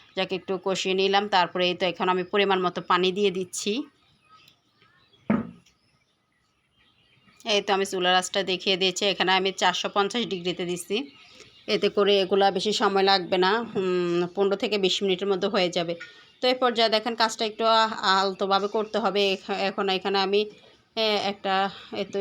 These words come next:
স্ট্রেনার দিয়ে আমি এটাকে একটু নেড়ে চেড়ে দিচ্ছি। আর এগুলো আসলে বারবার নাড়াচাড়া যাবে না, মাঝে মাঝে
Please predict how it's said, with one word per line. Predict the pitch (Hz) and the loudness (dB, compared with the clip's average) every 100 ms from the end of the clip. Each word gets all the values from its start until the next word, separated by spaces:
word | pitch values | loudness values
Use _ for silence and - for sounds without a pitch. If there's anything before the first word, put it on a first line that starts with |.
| 190 | -4
স্ট্রেনার | - 190 190 | -4 -4 -2
দিয়ে | 185 196 | 0 0
আমি | 185 190 | 0 -2
এটাকে | 185 190 185 | -2 -4 -4
একটু | 185 196 | -6 -2
নেড়ে | 196 190 | 0 0
চেড়ে | 190 185 | 0 -2
দিচ্ছি। | 175 180 - 208 196 175 | 0 -2 -2 -2 0 2
আর | 175 175 | 0 -2
এগুলো | 190 202 208 | -4 -2 -2
আসলে | 202 208 | -2 -4
বারবার | 202 202 196 196 | 0 0 2 0
নাড়াচাড়া | 190 190 185 196 185 | 0 0 -2 -4 -2
যাবে | 190 185 202 | 0 2 2
না, | 185 196 - - - - | 0 -2 -6 -20 -20 -8
মাঝে | 196 196 196 | -2 0 2
মাঝে | 208 196 196 | 2 0 2